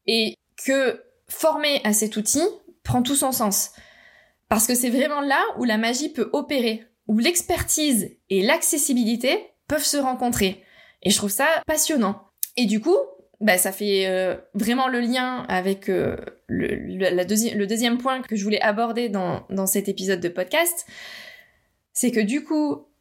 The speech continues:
la formation m'aide à faire grandir mon impact. Donc on l'a vu par le biais déjà, euh, du pack de la jeune abeille,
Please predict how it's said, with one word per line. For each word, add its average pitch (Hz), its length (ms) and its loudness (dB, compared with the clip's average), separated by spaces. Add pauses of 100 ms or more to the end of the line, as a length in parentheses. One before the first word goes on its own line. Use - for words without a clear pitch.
(140)
la 311 180 4
formation 277 640 0 (320)
m'aide 262 320 2
à 208 80 2
faire 214 200 -4
grandir 233 340 0
mon 254 160 0
impact. 226 560 -2 (2000)
Donc 220 240 0
on 247 80 0
l'a 262 160 2
vu 262 360 -2
par 208 200 0
le 220 80 0
biais 214 220 -2
déjà, 214 520 0
euh, 175 180 0
du 170 180 -8
pack 208 360 0
de 180 80 0
la 170 160 0
jeune 175 180 -4
abeille, 233 440 0